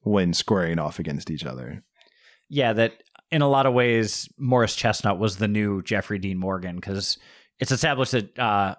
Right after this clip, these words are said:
Speaker 2: Morgan did some prison time, his character, and that's why he had, had to sort of start over with the Pope.
Speaker 1: Yeah.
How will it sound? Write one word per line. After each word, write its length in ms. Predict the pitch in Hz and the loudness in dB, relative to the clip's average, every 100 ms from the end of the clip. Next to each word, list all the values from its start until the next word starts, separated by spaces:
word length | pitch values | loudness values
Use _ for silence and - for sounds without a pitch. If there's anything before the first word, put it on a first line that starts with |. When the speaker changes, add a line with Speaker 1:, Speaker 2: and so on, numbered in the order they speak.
| - | -8
Speaker 2:
Morgan 380 | 123 120 110 110 | 0 2 2 2
did 140 | 107 | 0
some 160 | - 98 | -2 -2
prison 320 | 117 101 104 | 0 0 0
time, 320 | 104 101 101 | 0 2 2
his 140 | 98 - | -2 0
character, 640 | 104 98 - 98 95 92 _ _ _ _ | 0 0 0 -2 -2 -6 _ _ _ _
and 120 | - 107 | -6 -4
that's 200 | 98 - | -2 -2
why 160 | 95 | -2
he 120 | 90 | -2
had, 180 | 98 90 | -4 -6
had 200 | 98 101 | -4 -4
to 60 | 90 | -2
sort 180 | 107 95 | -2 -2
of 60 | |
start 220 | - 95 | 0 0
over 240 | 95 95 92 | 0 -2 -4
with 160 | 92 | -6
the 80 | 85 | -6
Pope. 360 | 87 104 95 - - _ _ _ _ _ | -4 -2 -2 -6 -14 _ _ _ _ _
Speaker 1:
Yeah. 280 | 139 107 | 0 0